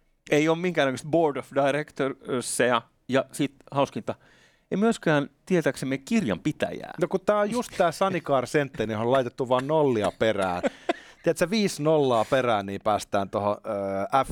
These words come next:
Speaker 2: T X-kokoluokkaan. Se on siis ihan järkyttävää, ö, minkälaisilla mielillä tätä maailmaa johdetaan niin sanotusti.
Speaker 1: Joo.
Speaker 2: Ja se pääsee aina yllättämään uudestaan ja uudestaan,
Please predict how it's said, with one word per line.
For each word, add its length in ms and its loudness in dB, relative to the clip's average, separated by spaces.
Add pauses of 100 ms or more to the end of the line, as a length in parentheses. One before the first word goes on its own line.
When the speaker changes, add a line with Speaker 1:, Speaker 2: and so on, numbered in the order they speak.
(100)
Speaker 2:
T 40 -6 (380)
X-kokoluokkaan. 1000 -2 (340)
Se 160 0
on 80 2
siis 180 0
ihan 260 2
järkyttävää, 800 2
ö, 460 0 (1900)
minkälaisilla 760 2
mielillä 360 2
tätä 240 -2
maailmaa 440 2
johdetaan 640 -2
niin 140 -14
sanotusti. 520 -4
Speaker 1:
Joo. 220 2
Speaker 2:
Ja 60 -8
se 80 -2
pääsee 320 0
aina 340 2
yllättämään 680 -4
uudestaan 580 0
ja 100 2
uudestaan, 580 -4